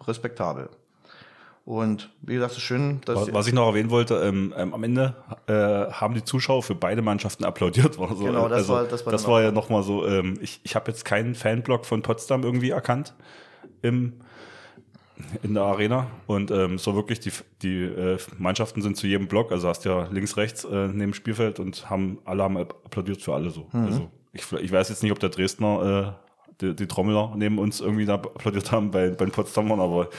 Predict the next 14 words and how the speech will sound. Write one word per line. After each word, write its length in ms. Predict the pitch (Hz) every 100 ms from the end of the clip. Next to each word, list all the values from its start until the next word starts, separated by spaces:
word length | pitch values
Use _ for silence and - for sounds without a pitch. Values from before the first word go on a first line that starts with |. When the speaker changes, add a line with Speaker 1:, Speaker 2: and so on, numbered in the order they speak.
| -
Speaker 2:
ich 140 | - 113
hab's 140 | 107
auf 100 | 110
jeden 140 | 107 104
Fall 100 | 98
für 80 | 90
beide 200 | 90 95
Mannschaften 360 | 98 - -
gemacht, 260 | 92 92 -
weil 220 | 87 82 80 - -
Speaker 1:
<laughs> 280 | - - -
Speaker 2:
es 120 | -
war, 300 | 95 90 82
äh, 240 | 90 90